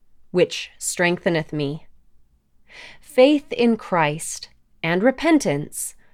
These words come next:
are the beginning of sanctification as we accept the atonement of Jesus Christ into our lives. President Dallin H. Oaks taught,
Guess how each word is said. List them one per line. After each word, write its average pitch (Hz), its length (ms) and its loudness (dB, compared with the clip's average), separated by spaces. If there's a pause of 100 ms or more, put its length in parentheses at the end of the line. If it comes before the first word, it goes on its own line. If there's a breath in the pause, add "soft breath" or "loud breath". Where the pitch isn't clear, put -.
(180)
are 196 140 -2
the 196 120 0
beginning 190 800 4 (180)
of 190 140 -2
sanctification 220 1160 -2 (320 loud breath)
as 196 180 0
we 233 260 2
accept - 600 2
the 285 140 2
atonement 214 640 0
of 160 160 -6
Jesus 208 400 -6
Christ 165 580 -4
into 170 380 -2
our 160 200 2
lives. 185 680 -2 (960 loud breath)
President 285 520 2
Dallin 202 400 2
H. 190 320 -2
Oaks 147 400 -4
taught, 143 480 -4